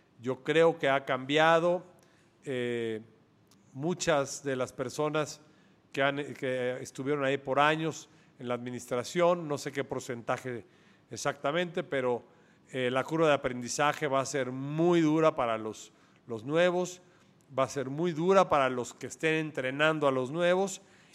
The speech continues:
y va a ser tremenda para los operadores. Esperemos que,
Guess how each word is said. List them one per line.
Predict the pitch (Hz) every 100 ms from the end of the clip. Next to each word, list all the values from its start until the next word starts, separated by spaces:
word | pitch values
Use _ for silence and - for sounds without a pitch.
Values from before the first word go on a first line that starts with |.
| -
y | 147
va | 147
a | 147
ser | 160 151 143
tremenda | 143 143 151 147
para | 139 123
los | 117 104
operadores. | 113 110 110 110 104 - - _ _ _ 127
Esperemos | - 139 135 147 147 -
que, | 139 120 107